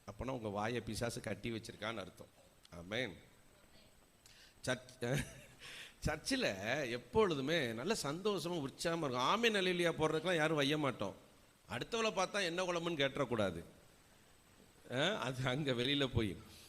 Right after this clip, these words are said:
இங்க கவனிச்சிங்கன்னா ஆண்டவர் நம்மளை தைரியமா இருக்க சொல்றாரு. ஆமென். இப்ப ஏஞ்சலும் ஜேக்கும் ஒரு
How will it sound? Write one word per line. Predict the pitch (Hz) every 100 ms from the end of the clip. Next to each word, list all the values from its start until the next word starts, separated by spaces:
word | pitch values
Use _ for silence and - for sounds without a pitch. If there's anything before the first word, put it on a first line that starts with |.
| -
இங்க | 196 226
கவனிச்சிங்கன்னா | 170 208 330 - 240 156 110 139 190
ஆண்டவர் | 226 349 381 294 196 196
நம்மளை | 208 202 175
தைரியமா | 208 302 320 302 311 302
இருக்க | 269 233
சொல்றாரு. | 220 202 170 127 - - - - - - - - - - - - - - - - - -
ஆமென். | 98 104 127 143 110 95 - - - - - - -
இப்ப | - 123
ஏஞ்சலும் | 113 139 165 156 143
ஜேக்கும் | 120 139 143 147 101 98 139 - - - - -
ஒரு | 135